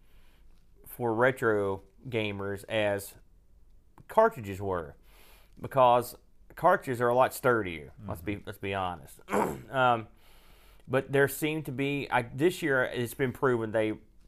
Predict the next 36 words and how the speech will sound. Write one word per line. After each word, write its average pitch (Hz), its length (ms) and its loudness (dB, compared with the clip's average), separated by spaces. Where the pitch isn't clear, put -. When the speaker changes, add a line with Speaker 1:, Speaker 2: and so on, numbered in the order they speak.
Speaker 1:
people 120 320 -6
are 117 60 0
willing 113 280 0
to 113 60 -4
pay 101 240 -2
for 82 280 -16
'em. 53 120 -18
I 104 80 -2
saw 107 200 2
tons 131 360 0
and 135 140 -4
tons 123 280 0
and 120 100 -6
tons 117 340 -2
of 110 120 4
'em. 110 60 -4
They 104 100 0
were 104 120 -2
going 110 320 -2
for 104 160 -6
just 110 280 -4
as 107 140 -10
much 110 240 -2
as 101 100 -14
the 104 60 -10
carts 98 400 0
were. 85 260 -12
Uh, 107 240 2
the 107 220 -6
N 131 80 -4
sixty-four 139 840 0
is 104 540 -2
officially, 131 880 0
uh, 107 80 -6
the 110 120 0
darling, 123 720 6